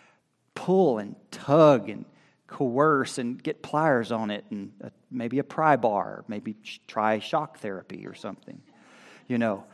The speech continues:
But we just shouldn't have to do that, because if you think about it, the more difficult that you resist,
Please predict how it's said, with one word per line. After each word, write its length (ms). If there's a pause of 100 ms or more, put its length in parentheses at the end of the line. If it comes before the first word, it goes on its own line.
(320)
But 160
we 160
just 120
shouldn't 300
have 300
to 80
do 240
that, 440 (460)
because 300
if 160
you 40
think 300
about 340
it, 240 (680)
the 80
more 180
difficult 840 (920)
that 200
you 200
resist, 880